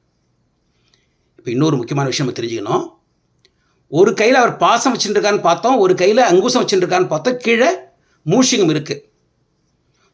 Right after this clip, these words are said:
மூன்று மலங்கள் சொன்னோம், மாயை, கண்மம், ஆணவம். பாசத்தை கொண்டு மாயாமலம், அங்குசத்தை கொண்டு கண்மமலம்,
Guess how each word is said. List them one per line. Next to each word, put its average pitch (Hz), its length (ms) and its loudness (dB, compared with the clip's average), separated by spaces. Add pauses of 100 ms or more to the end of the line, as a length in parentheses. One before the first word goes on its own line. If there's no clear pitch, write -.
மூன்று 254 380 4
மலங்கள் 254 300 2
சொன்னோம், 156 360 -2 (720)
மாயை, 254 720 2
கண்மம், 220 440 0
ஆணவம். 143 540 -2 (1080)
பாசத்தை 254 520 0
கொண்டு 214 220 2
மாயாமலம், 240 640 2 (1120)
அங்குசத்தை 247 380 2
கொண்டு 214 240 2
கண்மமலம், 240 680 0